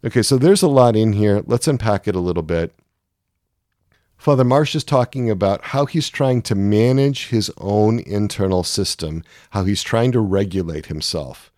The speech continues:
He calls it taming his inner experience. And in that, he's focusing on his own needs, his own intentions, his own desires, his own insights, his consolations, his desolations.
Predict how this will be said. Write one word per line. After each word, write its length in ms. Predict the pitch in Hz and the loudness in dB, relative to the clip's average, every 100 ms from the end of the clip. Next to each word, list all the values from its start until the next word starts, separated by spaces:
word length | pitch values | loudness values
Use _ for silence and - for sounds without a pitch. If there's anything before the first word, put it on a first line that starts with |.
| _ - | _ -8
He 100 | 113 | -6
calls 340 | - 131 117 | 0 0 0
it 220 | 123 - | -4 -6
taming 480 | - 123 123 127 123 | -6 -2 0 0 0
his 200 | 113 98 | 0 0
inner 240 | 98 95 | 0 -2
experience. 880 | 87 - - 95 92 85 67 - - - _ _ _ _ _ | -4 -8 -8 -6 -4 -4 -8 -10 -12 -14 _ _ _ _ _
And 180 | 127 143 | 0 2
in 280 | 160 220 214 | 4 4 6
that, 260 | 147 143 | 2 2
he's 220 | - 143 - | -2 -2 0
focusing 600 | 127 147 196 - 175 156 | 0 2 0 2 2 4
on 120 | 160 | 2
his 120 | 139 - | 0 -2
own 680 | 117 120 131 135 139 147 151 | 0 2 2 2 0 -4 -4
needs, 920 | 123 131 170 190 113 64 50 - - _ _ _ _ | -2 2 2 0 -4 -6 -10 -8 -10 _ _ _ _
his 180 | 135 123 | 0 2
own 180 | 139 151 | 4 4
intentions, 680 | 139 123 110 - 95 80 - | 2 0 0 -2 -4 -6 -4
his 180 | 95 | 0
own 140 | 120 139 | 2 2
desires, 480 | 131 156 135 87 - | 2 4 4 0 -2
his 140 | 90 | 0
own 140 | 123 | 0
insights, 580 | - 147 139 117 85 - | 2 0 2 0 -2 -4
his 120 | 92 | -6
consolations, 680 | - 131 123 139 151 - 110 | -2 -2 0 0 0 -2 -6
his 80 | 95 | -4
desolations. 640 | 123 113 131 139 101 90 | -2 -2 -2 -4 -4 -8